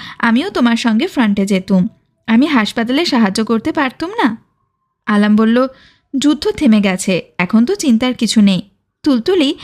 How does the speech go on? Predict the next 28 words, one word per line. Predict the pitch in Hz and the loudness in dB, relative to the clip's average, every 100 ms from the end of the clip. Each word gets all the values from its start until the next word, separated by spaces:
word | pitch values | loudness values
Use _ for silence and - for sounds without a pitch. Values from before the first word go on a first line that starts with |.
| - - | -18 -2
আমাদের | 214 208 285 | 0 2 -2
প্ল্যানটা | 330 220 170 285 | -2 0 0 0
এবার | 254 220 | 0 0
একটু | 220 339 | -2 -4
চেঞ্জ | 311 214 202 | 2 2 2
করতে | - 190 196 | -2 -2 0
হবে। | 202 185 175 - _ _ _ _ _ | 0 0 -4 -6 _ _ _ _ _
তোমাকে | 294 285 302 | -2 0 -2
কলকাতায় | 415 262 202 220 294 330 | -2 0 0 -2 -4 -2
নামিয়ে | 294 208 277 | 0 2 0
দিয়ে | 349 262 202 | 0 -2 -2
আমি | - 240 | -2 -2
ঢাকায় | 302 247 202 196 | 0 -2 0 -4
চলে | 196 185 | -2 -2
যাব।" | 190 180 185 - _ _ _ _ _ _ _ _ _ | -2 -2 -2 -6 _ _ _ _ _ _ _ _ _
তুতুল | - 349 427 | -6 -2 0
আহত | 415 220 269 339 | 2 0 0 -2
বিস্ময়ের | 277 214 - 311 | 0 -2 -2 -2
সঙ্গে | 349 349 330 330 | -4 -6 -4 -2
বলল, | 359 320 220 247 _ _ _ _ _ _ - | 0 2 0 -2 _ _ _ _ _ _ -4
"আমাকে | 294 330 415 | 0 0 -2
কলকাতায় | 392 294 269 339 370 | -2 -2 0 -4 -4
নামিয়ে | 381 233 208 285 | -2 2 2 0
দেবে | 320 359 | -2 -6
মানে? | 381 392 494 _ _ _ _ _ _ | -6 -8 -10 _ _ _ _ _ _
আমি | 320 381 | -10 -2
একলা | 285 196 285 | 0 0 -4
থাকব?" | 349 466 480 - 185 | -4 -4 -4 -2 -2